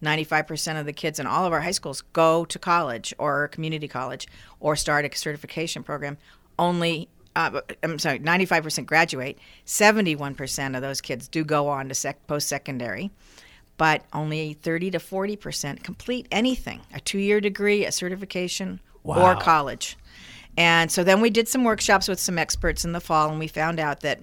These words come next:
Speaker 1: uh, there are three major reasons why kids aren't completing college. Um, and they're in different orders depending on which,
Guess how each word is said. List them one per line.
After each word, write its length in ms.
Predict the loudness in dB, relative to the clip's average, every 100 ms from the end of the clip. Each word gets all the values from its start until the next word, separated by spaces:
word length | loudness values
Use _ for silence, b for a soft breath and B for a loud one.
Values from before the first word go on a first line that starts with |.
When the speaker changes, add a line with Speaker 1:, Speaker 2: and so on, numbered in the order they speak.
| -6
Speaker 1:
uh, 240 | -4 -4 -2
there 200 | 0 0
are 60 |
three 400 | -2 -2 2 2
major 560 | 2 0 0 0 -2 -4
reasons 500 | -2 -2 -2 -6 -6
why 180 | -8 -8
kids 320 | -8 -8 -8
aren't 380 | -8 -10 -16 -16
completing 420 | -8 -6 -4 -2
college. 520 | 2 2 2 -4 -12 B B B B B 0
Um, 380 | 4 4 2 0
and 260 | -2 -2 2
they're 240 | 6 6
in 120 | 6 2
different 300 | 0 0 4
orders 340 | 4 4 0
depending 420 | -2 -2 -2 -4
on 120 | -2
which, 300 | -2 -2 -4